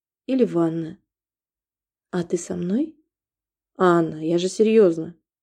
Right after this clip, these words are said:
«Я тоже». Мы дошли до дома, и я повела Алекса к джакузи во дворе.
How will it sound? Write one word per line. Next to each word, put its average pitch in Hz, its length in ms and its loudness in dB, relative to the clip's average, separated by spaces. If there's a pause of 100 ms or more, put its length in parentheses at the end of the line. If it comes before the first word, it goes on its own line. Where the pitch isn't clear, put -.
(580)
«Я 165 160 -2
тоже». 165 500 -6 (1120)
Мы 220 160 6
дошли 208 320 2
до 196 180 6
дома, 226 380 2
и - 160 -4
я 214 380 4
повела 196 460 2
Алекса 214 540 -4
к 185 40 -6
джакузи 185 600 0
во 170 140 0
дворе. 165 520 0